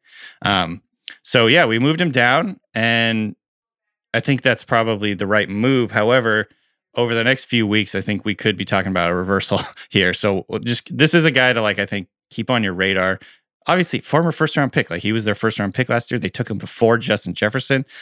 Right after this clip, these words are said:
They clearly want to make him a big part of their offense. Um, I think he fits much better as a number two option than a,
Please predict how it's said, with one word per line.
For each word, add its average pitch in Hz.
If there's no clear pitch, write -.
They 101
clearly 151
want 117
to 107
make 110
him 101
a 95
big 95
part 98
of 90
their 90
offense. 120
Um, 98
I 123
think 135
he 101
fits 95
much 98
better 98
as 92
a 95
number 95
two 113
option 101
than 95
a, 95